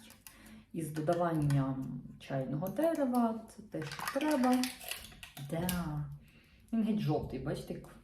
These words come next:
якийсь вазелін. Для чого я його буду використовувати?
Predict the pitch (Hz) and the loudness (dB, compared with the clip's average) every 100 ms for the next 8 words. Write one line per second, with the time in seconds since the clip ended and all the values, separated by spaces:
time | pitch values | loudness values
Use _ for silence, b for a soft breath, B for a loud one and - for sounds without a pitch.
0 | _ - - 139 151 143 143 139 127 - | _ -12 -8 -6 -4 -2 2 2 0 -6
1 | - - - - - - _ _ _ _ | -12 -14 -18 -18 -20 -20 _ _ _ _
2 | - - _ _ _ _ - - - b | -20 -20 _ _ _ _ -20 -20 -20 b
3 | b b b _ _ 160 160 226 - - | b b b _ _ -2 0 0 -2 -4
4 | 160 147 147 165 170 165 151 180 202 - | -2 0 2 0 -2 -6 -6 -6 -4 -2
5 | 240 247 - 320 311 269 254 | -2 -2 0 2 4 4 2